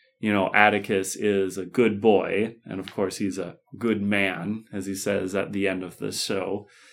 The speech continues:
And just with that, including all the dog mannerisms that happen,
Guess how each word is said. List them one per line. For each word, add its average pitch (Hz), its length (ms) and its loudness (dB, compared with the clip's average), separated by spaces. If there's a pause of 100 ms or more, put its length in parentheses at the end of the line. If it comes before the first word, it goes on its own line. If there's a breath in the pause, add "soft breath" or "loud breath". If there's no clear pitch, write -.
(200 soft breath)
And 95 960 0 (1040)
just 127 360 2
with 127 380 4
that, 95 460 2 (500)
including 147 680 4
all 120 180 4
the 120 80 0
dog 104 320 4
mannerisms 98 680 0
that 92 120 -4
happen, 101 560 -4